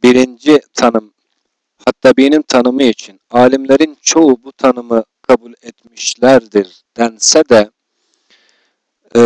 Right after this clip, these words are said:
yeterli değil kardeşler bu tanım.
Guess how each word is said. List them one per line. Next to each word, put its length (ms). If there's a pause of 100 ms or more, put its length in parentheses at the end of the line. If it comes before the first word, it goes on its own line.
(2750)
yeterli 680
değil 240
kardeşler 720
bu 80
tanım. 300